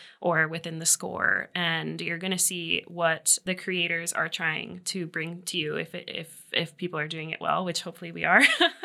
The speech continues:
<laughs> And so I think that opera is a unique way of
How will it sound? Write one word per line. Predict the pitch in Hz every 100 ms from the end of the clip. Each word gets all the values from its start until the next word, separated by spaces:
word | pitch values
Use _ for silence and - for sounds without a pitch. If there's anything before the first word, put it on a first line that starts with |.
| 320 - -
<laughs> | 240 - - - - -
And | 262 262
so | 262 269 254 -
I | 240 226
think | - 277 -
that | 269 123 117 120 - _ _ _ -
opera | 220 226 247 226
is | - 226
a | 214
unique | 208 208 208 208 202 196 - - _ _ -
way | 185 196 196 180 180 - - -
of | 180 175 170 175